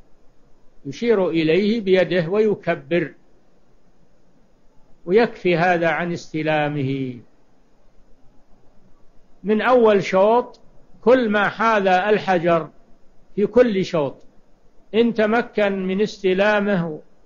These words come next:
وتقبيله فعل، وإن لم يتمكن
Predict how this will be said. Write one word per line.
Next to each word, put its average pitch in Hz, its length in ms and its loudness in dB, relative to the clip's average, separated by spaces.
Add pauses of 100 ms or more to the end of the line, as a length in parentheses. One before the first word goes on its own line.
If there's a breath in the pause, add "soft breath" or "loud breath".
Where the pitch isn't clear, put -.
(600)
وتقبيله 190 880 2
فعل، 156 440 -2 (220)
وإن 220 300 2
لم 226 160 0
يتمكن 214 800 -4